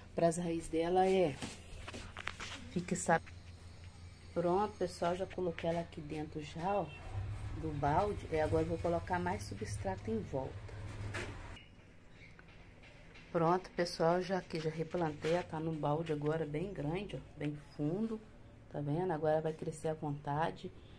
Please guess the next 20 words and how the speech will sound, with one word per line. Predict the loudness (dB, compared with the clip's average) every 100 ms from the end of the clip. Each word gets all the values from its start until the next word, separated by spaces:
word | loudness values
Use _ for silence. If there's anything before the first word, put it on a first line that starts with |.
| -18 -18 -14 -8
O, | -6 -2
ela | 2 2
cresce | 4 2 2 4
no | 4 4 0 -8 -8 0
formato | 2 4 2 0
de | -2
um | 2 2
arbusto | 2 -2 0 2 2 -2 -6 0
e | 2
aproximadamente | 2 0 -2 0 2 4 4 4 4
ela | 0
cresce | 2 2 2 -2 -2
um | 2
metro. | 2 2 0 -6 -12 -12 -12 -12 -8 2
Aí | 6 6
eu | 4
replantei | 2 0 0 0
essa | -2 -4
aqui | -8 -6
também | -2 -2 0 -2